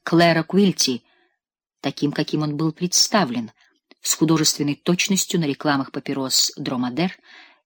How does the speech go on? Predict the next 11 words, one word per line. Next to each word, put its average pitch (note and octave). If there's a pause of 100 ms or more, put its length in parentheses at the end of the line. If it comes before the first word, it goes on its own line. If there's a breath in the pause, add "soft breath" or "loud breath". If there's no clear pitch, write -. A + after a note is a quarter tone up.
(180)
и A#3+
на B3
кабинетной G#3+
фотографии, G3+
стоявшей C#3
у D3+
его C#3
дядюшки C3+
на F#3
письменном -
столе. E3+